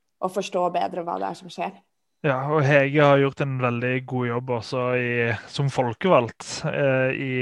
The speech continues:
Speaker 2: på fylkestinget i Trøndelag, så har hun, eh, fått gjennomslag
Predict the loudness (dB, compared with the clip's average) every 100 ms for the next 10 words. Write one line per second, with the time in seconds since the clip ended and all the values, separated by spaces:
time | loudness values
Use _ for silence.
0 | -2 -2 -4 -8 -8 -10 -6 -4 -2 -4
1 | -4 -6 2 2 2 -4 -2 0 2 0
2 | -4 -6 -8 -16 -20 -20 -4 2 2 2
3 | 0 -2 -4 -2 0 0